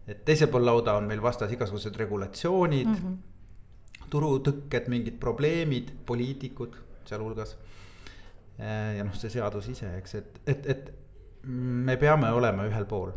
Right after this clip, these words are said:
Speaker 1: Me peame kuidagi suutma nüüd hakata rääkima nendest asjadest nii nagu sõber sõbraga, mitte nii nagu agentuur kliendiga, ehk siis nagu vaenlased, on ju.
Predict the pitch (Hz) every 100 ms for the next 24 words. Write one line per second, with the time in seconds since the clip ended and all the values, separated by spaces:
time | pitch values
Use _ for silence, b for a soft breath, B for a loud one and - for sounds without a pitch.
0 | - 113 110 151 156 113 123 123 101 123
1 | 123 117 95 98 101 - 107 110 107 95
2 | 92 92 92 113 110 98 95 110 98 92
3 | 92 117 101 123 120 95 92 98 104 98
4 | 98 90 90 90 92 104 104 95 90 110
5 | 117 104 90 87 - 95 - 101 123 117
6 | 120 117 104 110 - 101 107